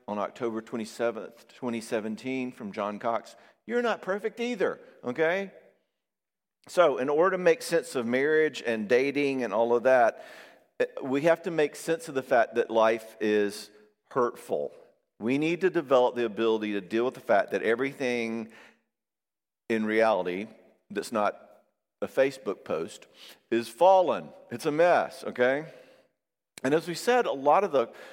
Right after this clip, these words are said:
cockamamie ways that we actually deal with our marriage problems actually create more pain. Usually when we encounter yuck,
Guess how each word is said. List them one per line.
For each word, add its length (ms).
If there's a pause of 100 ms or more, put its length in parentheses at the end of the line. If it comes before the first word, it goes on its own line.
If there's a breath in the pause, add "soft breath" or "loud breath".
(200 loud breath)
cockamamie 960
ways 440
that 120
we 220
actually 460
deal 360
with 140
our 140
marriage 400
problems 500
actually 560 (320 loud breath)
create 640
more 440 (300 loud breath)
pain. 480 (480)
Usually 440
when 120
we 140
encounter 520
yuck, 560